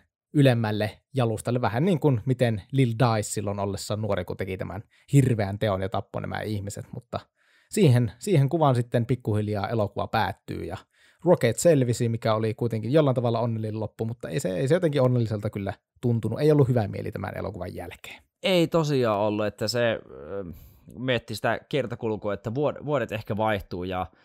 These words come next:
Speaker 2: ö, hahmot vaihtuu, tai nimet vaihtuu täällä, mutta että meininki pysyy kuitenkin pääpiirteittäin samanlaisena siellä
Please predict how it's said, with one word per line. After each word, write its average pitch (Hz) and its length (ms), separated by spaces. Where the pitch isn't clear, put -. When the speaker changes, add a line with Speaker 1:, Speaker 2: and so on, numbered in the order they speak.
Speaker 2:
ö, 92 140
hahmot 98 420
vaihtuu, 95 500
tai 98 140
nimet 110 320
vaihtuu 98 400
täällä, 85 260
mutta 85 280
että 90 260
meininki 101 340
pysyy 95 360
kuitenkin 92 480
pääpiirteittäin 90 720
samanlaisena 87 640
siellä 80 300